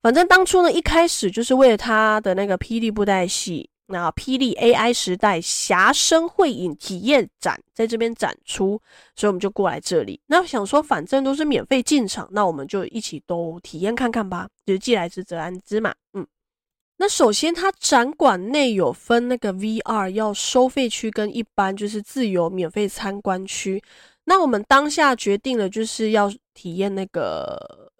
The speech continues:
就是没有收费的那个区域，因为我们想说可能没有那么多的时间去体验就是它要收费的部分，所以我们就直接径直的往二楼走过去，因为它收费是在一楼，但是它二楼是免费参观这样。那走到那个地方去的时候，我发现，诶，其实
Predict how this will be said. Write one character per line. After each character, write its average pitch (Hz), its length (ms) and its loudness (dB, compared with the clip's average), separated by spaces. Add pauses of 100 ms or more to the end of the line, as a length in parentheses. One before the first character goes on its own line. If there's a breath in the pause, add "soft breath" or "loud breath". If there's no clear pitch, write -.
就 - 140 -14
是 202 160 -6
没 185 140 2
有 214 120 4
收 190 240 -2
费 190 180 -6
的 170 60 -8
那 180 120 -6
个 180 100 -4
区 - 240 -8
域， 170 220 -8
因 175 80 -6
为 208 40 0
我 208 60 -2
们 175 100 -8
想 160 200 -12
说 185 180 -10
可 180 200 -12
能 156 160 -10
没 190 120 -2
有 226 100 2
那 214 80 -4
么 208 80 -6
多 196 140 -6
的 185 60 -2
时 - 280 -8
间 175 560 -8
去 - 340 -10
体 - 220 -12
验 180 140 -6
就 190 80 -12
是 180 80 -6
它 185 120 -6
要 180 60 -2
收 180 240 -8
费 175 180 -10
的 - 60 -12
部 - 240 -14
分， - 160 -4 (540 soft breath)
所 - 120 0
以 370 60 8
我 339 60 6
们 254 80 -2
就 285 120 0 (200)
直 214 160 -6
接 262 220 0
径 320 240 0
直 180 200 -6
的 185 140 0
往 180 220 0
二 175 180 0
楼 151 180 0
走 139 220 -4
过 170 220 -4
去， - 180 -10
因 294 80 0
为 320 40 0
它 339 120 4
收 302 260 2
费 294 180 -2
是 254 180 -6
在 254 120 -2
一 262 140 -4
楼， - 320 -8 (140)
但 247 120 0
是 269 80 0
它 277 100 6
二 - 180 2
楼 170 160 0
是 - 160 -4
免 170 160 -6
费 190 120 -6
参 165 280 -12
观 147 200 -12
这 - 80 -20
样。 - 80 -16
那 370 100 4 (120)
走 - 180 2
到 320 140 6
那 359 80 4
个 320 100 2
地 320 80 0
方 311 160 2
去 320 160 -4
的 302 60 2
时 294 80 0
候， 285 60 4
我 - 20 2
发 262 100 2
现， 277 140 -2
诶， 262 40 -2
其 247 140 -2
实 202 320 -6